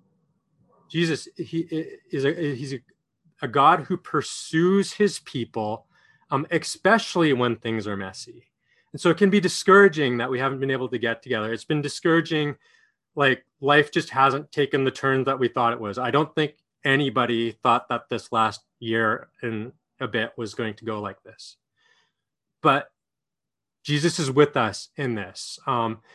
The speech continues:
and even as we're, we're, we're, we're figuring out how can we meet together in person, um, Jesus is still with us, um, wherever we are, however this is going to be.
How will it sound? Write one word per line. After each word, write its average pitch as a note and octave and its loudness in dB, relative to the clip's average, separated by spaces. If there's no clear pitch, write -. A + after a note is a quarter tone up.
and D#3+ 2
even F#3 6
as F#3 6
we're, E3+ 6
we're, D3 6
we're, C#3 6
we're C3 2
figuring C#3 0
out B2+ 0
how D3+ 2
can D#3+ -2
we D3+ 0
meet C3 -4
together B2 0
in A#2 -6
person, A2 -10
um, A2 -2
Jesus D3 -2
is D#3+ -6
still D3 2
with B2+ 2
us, - -14
um, A2+ -2
wherever C3+ 4
we C#3 2
are, B2 4
however B2+ 4
this A2+ -8
is G#2+ -14
going G#2+ -4
to F#2 -12
be. - -20